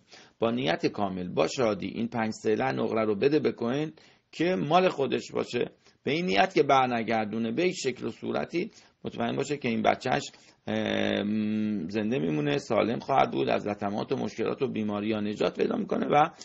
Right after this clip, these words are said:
یه مرد، اه، بزرگ خواهد شد و یه لئیش، یه مرد خواهد شد. نون آلت می‌فرمایید هستن که می‌گن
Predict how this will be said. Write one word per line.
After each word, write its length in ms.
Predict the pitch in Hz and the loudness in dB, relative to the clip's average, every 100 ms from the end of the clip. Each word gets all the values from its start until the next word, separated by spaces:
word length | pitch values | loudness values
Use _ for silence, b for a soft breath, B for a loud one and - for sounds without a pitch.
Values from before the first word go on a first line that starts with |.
| B _ | B _
یه 100 | 110 | -2
مرد، 460 | 107 110 127 131 135 | 0 0 0 0 4
اه، 1200 | 139 143 - _ _ _ - 107 107 107 110 110 - - | 4 4 -4 _ _ _ -6 -4 -4 -2 -2 -2 -4 -2
بزرگ 400 | 107 101 101 - | -2 0 -4 -4
خواهد 420 | 90 92 92 92 | -2 -2 -2 -8
شد 320 | - 101 98 | -6 -4 0
و 60 | 98 | 0
یه 280 | 104 117 127 | 2 2 2
لئیش، 540 | 120 - 123 - - | 2 2 0 -2 -2
یه 60 | 107 | 0
مرد 440 | 110 123 117 104 | 4 4 2 -2
خواهد 420 | - 95 92 90 | -8 -6 -6 -8
شد. 200 | - 95 - _ _ _ _ B B B - | -12 -16 -16 _ _ _ _ B B B -6
نون 160 | 165 | 0
آلت 200 | 170 170 | 2 2
می‌فرمایید 400 | 143 131 123 127 | -2 -2 -2 2
هستن 280 | 139 135 131 | 0 0 -4
که 140 | 117 | -2
می‌گن 340 | 113 139 165 | -2 -2 -4